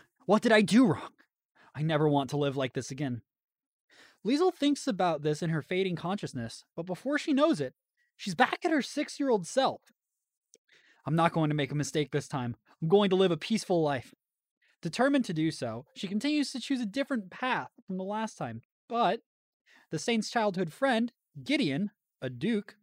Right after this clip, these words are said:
gets involved for some reason. "I'm trying to keep my distance from you.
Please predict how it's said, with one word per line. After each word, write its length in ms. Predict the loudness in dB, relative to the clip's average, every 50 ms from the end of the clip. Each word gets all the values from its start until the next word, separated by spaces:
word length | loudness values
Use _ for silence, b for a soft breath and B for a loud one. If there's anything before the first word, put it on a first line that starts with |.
| _ _ -8
gets 140 | -6 -2 2
involved 420 | 2 2 2 2 2 0 0 0
for 120 | -2 -6 -4
some 200 | -4 -4 -4 -4
reason. 320 | -4 -6 -6 -8 -10 -14 -16 _ _ _ _ _ b b b b b b b b b b b b
"I'm 80 | -4
trying 300 | -2 2 2 4 4 4
to 60 | 2 0
keep 220 | -4 -6 -8 -6
my 140 | -4 -4 -4
distance 420 | -2 0 -2 -2 -2 -4 -6 -6
from 160 | -4 -6 -6 -6
you. 140 | -6 -8